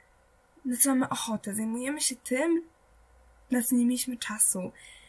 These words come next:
I tutaj nie mówię, że musimy leżeć cały dzień w łóżku i oglądać serial, ale możemy to robić, jeżeli mamy na to ochotę, róbmy to. Możemy na przykład zająć się, e, czymś, na co nie mieliśmy czasu dawno, albo robiliśmy, a zostawiliśmy, bo coś tam, coś tam.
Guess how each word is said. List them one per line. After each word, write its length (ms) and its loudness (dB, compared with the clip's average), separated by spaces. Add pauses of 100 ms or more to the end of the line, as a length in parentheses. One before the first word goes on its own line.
(180)
I 60 -4
tutaj 240 4
nie 100 8
mówię, 280 6
że 120 0
musimy 640 2
leżeć 320 -2
cały 240 0
dzień 220 -6
w 60 -8
łóżku 380 -4
i 100 -2
oglądać 340 -6
serial, 480 6
ale 200 6
możemy 420 4
to 120 4
robić, 200 2
jeżeli 220 -2
mamy 120 -6
na 100 -6
to 100 -4
ochotę, 280 0
róbmy 300 -2
to. 200 -4 (400)
Możemy 340 4
na 80 0
przykład 420 -2
zająć 380 0
się, 180 -4
e, 280 2 (1200)
czymś, 380 0
na 180 0
co 140 0
nie 120 4
mieliśmy 440 -2
czasu 540 -2
dawno, 480 0
albo 480 -2 (280)
robiliśmy, 540 4
a 80 4
zostawiliśmy, 760 -2
bo 160 -4
coś 200 -6
tam, 180 -6
coś 180 -8
tam. 200 0